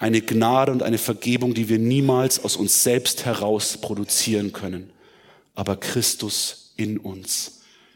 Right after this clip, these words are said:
Seine Liebe ist es, die uns verändert. Seine Liebe ist es, die jedes gebrochene Herz heilt. Alles in uns ist neu geworden. Und wenn alles neu ist,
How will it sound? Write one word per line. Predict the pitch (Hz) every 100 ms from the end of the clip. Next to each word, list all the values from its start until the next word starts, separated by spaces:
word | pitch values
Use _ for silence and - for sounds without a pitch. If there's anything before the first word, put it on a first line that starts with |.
| _ -
Seine | - 127 120 117
Liebe | 107 107 107
ist | 113 - -
es, | -
die | 113
uns | - 107
verändert. | - 107 101 101 92 - - - - - - -
Seine | - 127 123
Liebe | 120 131 123
ist | 110 -
es, | 120
die | - 127 - -
jedes | 107 127 127 131 -
gebrochene | 120 - 104 104 117 131 117
Herz | 107 92 101 101 - - 104
heilt. | 98 98 92 - - - - - -
Alles | 131 147 135 -
in | 120
uns | - 123 -
ist | - 120
neu | 113 113
geworden. | 110 107 104 95 - - - - - -
Und | 117
wenn | 127
alles | 143 147 -
neu | 135 135 135
ist, | 104 110 - - -